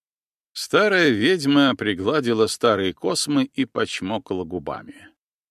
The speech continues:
"Помню я, как ты водицы мне подала. Одна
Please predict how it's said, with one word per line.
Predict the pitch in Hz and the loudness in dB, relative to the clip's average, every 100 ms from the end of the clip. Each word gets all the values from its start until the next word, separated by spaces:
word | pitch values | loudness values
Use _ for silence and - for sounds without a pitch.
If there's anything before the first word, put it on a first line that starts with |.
| _ _ - | _ _ -4
"Помню | 156 190 185 165 127 117 | 0 2 2 2 0 0
я, | 107 113 104 | 2 2 2
как | - 101 - | 0 -2 -2
ты | 113 | -4
водицы | 95 98 90 95 85 - | 0 -2 -2 -8 -8 -8
мне | 78 78 73 | -8 -8 -10
подала. | 78 71 69 67 65 - _ _ _ _ | -12 -10 -10 -12 -14 -18 _ _ _ _
Одна | - 95 101 107 104 87 67 | -4 -2 -2 0 0 0 -4